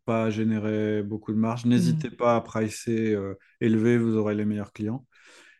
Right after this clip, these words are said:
Speaker 1: Et, et voilà, un client qui vous embête, et cetera, euh, sortez-le.
Speaker 2: Next. <laughs>
Speaker 1: Euh, voilà.
Speaker 2: Ok.
Speaker 1: Et, et, et, et travaillez avec les gens avec qui vous aimez bien, qui sont prêts à payer vos services, et cetera. Première chose, ça, c'est la
Speaker 2: Parfait.
Speaker 1: marge.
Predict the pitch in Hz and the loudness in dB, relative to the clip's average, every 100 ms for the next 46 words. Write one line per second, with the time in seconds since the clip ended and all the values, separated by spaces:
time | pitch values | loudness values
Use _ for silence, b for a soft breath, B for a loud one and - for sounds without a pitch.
0 | - 117 110 110 107 107 107 123 120 113 | -8 2 4 6 6 6 4 2 2 2
1 | 120 123 113 110 - 117 117 113 104 110 | 2 2 0 -2 -2 -4 -2 -4 -4 -2
2 | 107 107 107 110 110 117 113 104 - 104 | 0 0 0 0 2 2 0 -2 -6 -6
3 | 110 104 117 117 110 101 98 98 98 95 | -4 -4 -4 -2 -2 -4 -6 -8 -8 -8
4 | 98 95 107 - _ - - 151 - - | -10 -12 -16 -20 _ -16 -8 -6 -6 -12
5 | _ 175 160 - - - 170 - - 247 | _ 0 0 -2 -12 -2 -2 -2 4 6
6 | - - - - _ - 104 180 104 113 | 6 2 0 -6 _ 0 4 4 2 0
7 | 107 101 101 107 107 117 107 123 120 120 | 2 0 0 0 0 -2 -4 2 4 4
8 | 120 113 120 123 117 - 110 107 110 107 | 2 2 2 2 0 -2 -4 0 0 2
9 | 120 127 131 127 - - 110 - 107 110 | 2 4 2 0 -6 -8 -6 -4 -6 -2
10 | 110 107 107 104 101 107 104 101 - 90 | 0 0 -4 -6 -6 -8 -10 -16 -16 -14
11 | 82 _ _ b b b b b b _ | -16 _ _ b b b b b b _
12 | - 107 107 - 104 113 - 87 92 123 | -4 0 0 -2 -6 -6 -2 -2 -2 -2
13 | 190 | -4